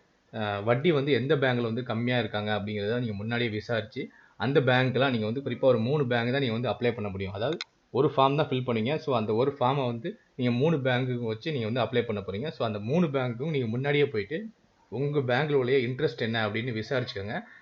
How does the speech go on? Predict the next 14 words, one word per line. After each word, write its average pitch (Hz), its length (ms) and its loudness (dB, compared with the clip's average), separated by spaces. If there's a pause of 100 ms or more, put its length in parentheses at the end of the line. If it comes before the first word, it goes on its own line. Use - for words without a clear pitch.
(140)
அதுக்கப்புறம் 151 440 2
அந்த 131 120 2
பேங்கை 127 340 2
கரெக்டா 127 320 0
நீங்க 113 180 -2
வந்து 117 200 -2
பார்த்து 110 280 -6
அப்ளை 113 240 -2
பண்ணணும். 95 320 -8
ஓகேவா? 98 320 -10 (520)
So, - 60 2
இதுதான் 135 260 4
வந்து 131 180 2
ஈஸியா 139 360 0